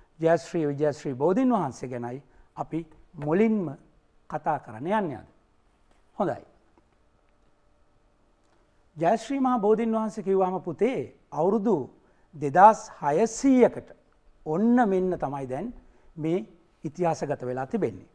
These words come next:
ඉතින් ජයශ්‍රී විජයශ්‍රී බෝධීන් වහන්සේ අනුරාධපුර දිස්ත්‍රික්කයේ උතුරු මැද පළාතේ රෝපණය වෙලා තිබෙනවා. ඉතින් බොහොම මේ රසවත් කතා කීපයක් අපිට මතක් වෙනවා. එදා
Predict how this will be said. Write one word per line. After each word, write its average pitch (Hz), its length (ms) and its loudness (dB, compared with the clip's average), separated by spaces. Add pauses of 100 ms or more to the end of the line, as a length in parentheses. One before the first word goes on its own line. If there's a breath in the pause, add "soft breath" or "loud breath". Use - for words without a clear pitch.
(160 soft breath)
ඉතින් 277 220 0
ජයශ්‍රී 208 440 8
විජයශ්‍රී 180 500 0
බෝධීන් 143 420 -4
වහන්සේ 170 560 -4 (640 soft breath)
අනුරාධපුර 208 640 8 (460)
දිස්ත්‍රික්කයේ 214 880 -2 (380 soft breath)
උතුරු 180 260 0
මැද 139 240 0 (180)
පළාතේ 240 640 4 (720)
රෝපණය 170 440 0
වෙලා 135 240 -2
තිබෙනවා. 139 360 -8 (300)
ඉතින් 202 200 -8
බොහොම 160 200 -2
මේ 104 580 0
රසවත් 254 640 2
කතා 208 320 4
කීපයක් 170 440 -6
අපිට 135 240 -4 (520 soft breath)
මතක් 151 400 -2
වෙනවා. 175 300 -2 (140)
එදා 135 280 -2